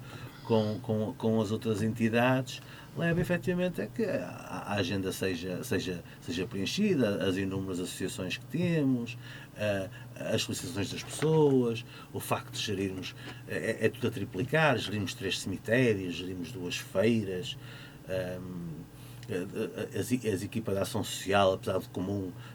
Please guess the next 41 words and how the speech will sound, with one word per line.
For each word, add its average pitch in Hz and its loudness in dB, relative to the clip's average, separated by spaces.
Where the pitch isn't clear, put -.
têm 98 0
três 101 2
formas, 92 0
lá 87 -4
ta-, 92 -2
ta-, 90 0
os 85 -4
territórios 90 -4
são 95 -4
ligeiramente 90 -4
diferentes 90 -6
uns 85 -8
dos - -12
outros, 92 -8
é 110 6
necessário, 92 -2
por 92 -2
vezes, 92 4
adaptar 90 -2
as 87 -4
coisas, 139 4
portanto, 127 0
é, 135 2
é 156 0
um 160 4
bocadinho 165 4
assim, 175 0
nós 135 6
vamos 131 6
transformando 127 4
esse 120 4
três 127 8
em 123 8
um, 147 4
mas, 147 4
mas 170 2
não 175 2
deixa 170 4
de 165 0
ser 170 0
três. - 2